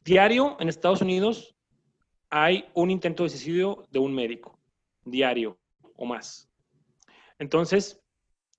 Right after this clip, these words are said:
es algo importante que hay que platicar, eh, la salud mental en la profesión médica, ¿no? O sea, ¿por qué nos afecta tanto? Ahorita vamos a platicar con el invitado.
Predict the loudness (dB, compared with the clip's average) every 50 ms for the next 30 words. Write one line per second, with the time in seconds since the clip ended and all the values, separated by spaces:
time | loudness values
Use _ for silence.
0 | _ _ -6 -2 0 2 2 2 2 0 0 0 -2 -4 -4 -4 -6 -4 -6 -6
1 | -6 -8 -6 -2 0 0 2 0 0 -4 -10 -20 _ _ _ _ _ _ _ _
2 | -4 -2 0 0 0 0 0 0 0 0 0 0 0 0 2 2 2 2 2 2
3 | 2 2 4 4 4 4 2 0 -4 -6 -6 -4 -4 -2 -4 -4 -4 -6 -8 -8
4 | -8 -6 -4 -4 -2 -2 -4 -4 -6 -8 -12 -14 -14 -14 -16 -14 -12 -12 -8 -6
5 | -6 -4 -2 -2 -2 -2 -2 -4 -8 -8 -8 -8 -6 -4 -4 -2 -2 -2 -2 -2
6 | -4 -4 -4 -6 -4 -4 -4 -4 -4 -4 -4 -4 -4 -6 -6 -4 -4 -4 -6 -8
7 | -16